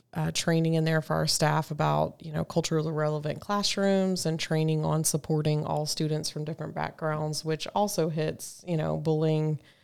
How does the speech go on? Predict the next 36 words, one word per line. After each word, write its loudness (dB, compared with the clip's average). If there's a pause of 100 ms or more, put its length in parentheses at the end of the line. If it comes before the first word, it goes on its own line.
(280)
um, 2
you 2
know, 2 (160)
creating 2
a, 2
an 2
environment 2
where 0
students 2
feel 0
safe 0
is -2
important. -6
So, 2 (640)
um, 2 (140)
I 6
think 4
the 8
anti-bullying 6
committee, 4
you 4
know, 6
just 4
sitting 6
there 6
and 2
watching 4
that 0
process, 2
I 6
was 2
very 4
impressed 2
with -2
the -2
dialogue, 0